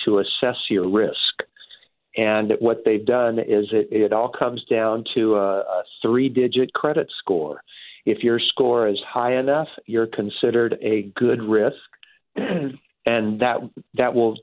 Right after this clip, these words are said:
translate into you having a lower, uh, interest rate on any loan that you get. If you,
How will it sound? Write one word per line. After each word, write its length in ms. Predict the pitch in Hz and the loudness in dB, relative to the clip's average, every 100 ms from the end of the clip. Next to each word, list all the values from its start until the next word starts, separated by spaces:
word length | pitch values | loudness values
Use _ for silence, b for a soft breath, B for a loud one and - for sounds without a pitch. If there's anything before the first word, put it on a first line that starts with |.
| - | -2
translate 640 | 135 135 135 120 110 117 | 0 2 0 0 2 2
into 260 | 117 110 113 | -2 -2 -2
you 240 | 104 120 | 2 2
having 460 | 117 113 107 107 110 113 | 4 2 2 2 0 2
a 400 | 107 98 98 101 B B B | 2 4 4 0 B B B
lower, 720 | 104 107 120 123 123 120 113 113 _ - | 0 2 4 4 4 2 0 -4 _ -10
uh, 440 | 110 101 95 95 - - - - 147 - - | -6 -4 -2 -4 -6 -8 -8 -8 -10 -6 0
interest 460 | 147 - 143 - | 0 2 4 4
rate 280 | 113 107 104 | 4 4 2
on 200 | 107 110 | 2 0
any 220 | 113 113 | 2 2
loan 320 | 107 113 117 117 | 4 2 2 0
that 120 | 117 120 | 0 0
you 60 | |
get. 380 | 113 147 110 - _ B B B - | 2 2 0 -4 _ B B B -4
If 140 | 117 - | -2 -2
you, 220 | - - | -10 -10